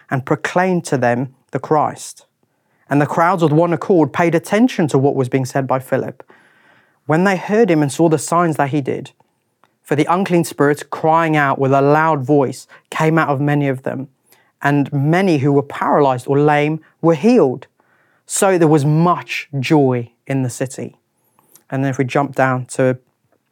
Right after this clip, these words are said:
verse twenty-five or twenty-six, it says, Now an angel of the Lord said to Philip, 'Rise and go towards the south, to the road that goes down from Jerusalem to Gaza.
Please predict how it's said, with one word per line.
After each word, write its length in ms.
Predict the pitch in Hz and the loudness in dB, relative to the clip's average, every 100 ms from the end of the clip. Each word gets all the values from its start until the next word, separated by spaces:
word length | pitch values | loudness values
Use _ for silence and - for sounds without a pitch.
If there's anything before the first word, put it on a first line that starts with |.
| - - | -18 -6
verse 300 | 131 143 131 | -2 0 -2
twenty-five 800 | - 143 139 - 151 139 131 - - | -2 -2 -2 -2 -2 -2 -6 -14 -4
or 160 | 143 | -2
twenty-six, 720 | 131 156 135 - 135 - - - | 0 -2 -2 -2 -4 -6 -16 -18
it 720 | - - _ _ _ _ - | -20 -20 _ _ _ _ -4
says, 200 | 156 139 | -2 2
Now 460 | 165 160 147 220 - | 2 2 2 0 -2
an 100 | 147 | -2
angel 320 | 160 175 165 | 2 2 2
of 80 | 156 | 2
the 80 | 156 | 4
Lord 400 | 160 160 143 147 | 4 4 4 0
said 240 | - 160 127 | -2 -4 -4
to 60 | |
Philip, 480 | 143 165 139 139 - _ _ _ _ - | -4 0 0 0 -4 _ _ _ _ -6
'Rise 480 | 135 160 185 208 180 | 0 2 2 0 0
and 140 | 165 | 2
go 160 | 165 160 | 2 0
towards 500 | - 147 160 156 131 | -2 2 4 2 2
the 140 | 143 | -2
south, 480 | - 151 117 117 _ _ _ _ _ _ - | 0 -2 -4 -12 _ _ _ _ _ _ -4
to 120 | 160 | 0
the 140 | 147 | 2
road 340 | 139 170 190 175 | 2 2 2 0
that 200 | 156 151 | 0 0
goes 280 | 147 139 123 | 0 0 0
down 320 | 151 151 156 | 0 0 -2
from 220 | - 143 | -2 -2
Jerusalem 580 | 143 139 151 - 135 131 | 2 2 2 0 -2 -2
to 120 | 143 | -2
Gaza. 520 | 143 175 151 123 117 | 0 2 0 -2 -8